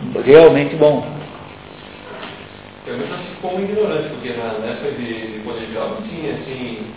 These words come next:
Speaker 2: é, condição de
Speaker 1: Quer dizer, eu perguntei,
Speaker 2: valor,
Speaker 1: eu perguntei pro meu sobrinho assim,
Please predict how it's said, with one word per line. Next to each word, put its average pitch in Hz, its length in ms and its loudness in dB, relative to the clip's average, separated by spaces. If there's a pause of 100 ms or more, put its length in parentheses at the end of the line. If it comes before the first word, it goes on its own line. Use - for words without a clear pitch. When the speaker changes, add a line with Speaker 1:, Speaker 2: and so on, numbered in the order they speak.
(640)
Speaker 2:
é, 107 220 -4 (720)
condição 135 440 -8 (120)
de 120 220 -8 (680)
Speaker 1:
Quer 160 80 2
dizer, 165 200 10
eu 170 80 8
perguntei, - 300 10
Speaker 2:
valor, - 500 4
Speaker 1:
eu - 220 2
perguntei 220 260 8
pro 202 100 4
meu 196 160 6
sobrinho 151 380 2
assim, 107 240 -6